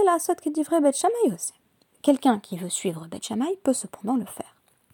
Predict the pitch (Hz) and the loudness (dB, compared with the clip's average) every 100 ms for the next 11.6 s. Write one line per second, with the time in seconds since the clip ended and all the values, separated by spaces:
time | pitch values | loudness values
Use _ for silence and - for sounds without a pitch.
0 | _ - - 202 190 190 226 180 - 226 | _ -20 -8 -4 -2 2 0 0 0 0
1 | 226 214 185 - 190 - - 196 196 - | 0 -6 -8 -6 -4 -2 -4 -8 -10 -12
2 | - 185 - 185 208 185 208 - 208 190 | -10 -10 -8 -4 -4 -4 -6 -2 -2 -4
3 | 208 _ _ - _ _ - 175 175 - | -12 _ _ -20 _ _ -10 -8 -6 -2
4 | 214 170 185 185 175 208 208 175 175 - | -2 -2 -10 -8 0 2 2 0 -8 -10
5 | 185 - - - 294 - - _ - - | -10 -12 -12 -4 -4 -4 -10 _ -20 -20
6 | - - _ 208 175 175 202 _ - 233 | -20 -20 _ -8 -6 -8 -12 _ 4 4
7 | 208 180 180 - - 190 247 180 170 202 | 4 -2 -10 -8 -6 -2 -2 -2 -2 0
8 | 214 202 - 180 190 - 185 175 - 180 | 2 0 -2 0 0 0 -8 -10 -12 -6
9 | - - - _ - - 180 190 185 180 | -2 -2 -4 _ -16 -12 -6 -6 -6 -6
10 | 170 208 175 180 - 190 175 294 _ - | -4 -4 -4 -8 -6 -8 -8 -12 _ -6
11 | - 175 - - - - | -6 -8 -10 -14 -8 -6